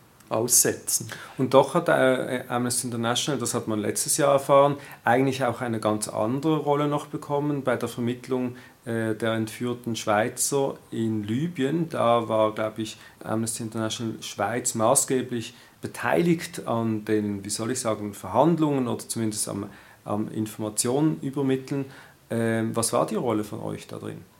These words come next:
Speaker 1: Also Verhandlungen, an den Verhandlungen des eda, jetzt mit Libyen, mit der E U und so weiter, war Amnesty überhaupt nicht beteiligt. Es war, äh, eine Kampagne,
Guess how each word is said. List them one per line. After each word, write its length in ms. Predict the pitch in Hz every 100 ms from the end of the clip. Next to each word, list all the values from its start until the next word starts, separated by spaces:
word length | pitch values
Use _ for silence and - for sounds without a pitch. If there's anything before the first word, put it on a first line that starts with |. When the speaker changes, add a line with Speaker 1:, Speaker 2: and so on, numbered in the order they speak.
| _
Speaker 1:
Also 220 | 117 110
Verhandlungen, 640 | 120 117 147 180 123 120 117
an 100 | 117
den 140 | 117
Verhandlungen 480 | 117 113 135 135 131
des 180 | 123 120
eda, 640 | 135 139 127 127 123 117 - - 120
jetzt 280 | - -
mit 340 | 120 113 - 117
Libyen, 400 | 127 143 135 123
mit 180 | 117 117
der 80 |
E 180 | 113 120
U 160 | 127 127
und 140 | 120
so 120 | -
weiter, 340 | 113 107 - 107
war 180 | 107 104
Amnesty 400 | 98 110 - 107
überhaupt 420 | 107 107 - -
nicht 140 | 143
beteiligt. 600 | 165 165 127 107 104 104
Es 180 | 139 -
war, 340 | 113 110 110 113
äh, 300 | 113 113 113
eine 220 | 113 107
Kampagne, 800 | 110 107 - 107 131 175 170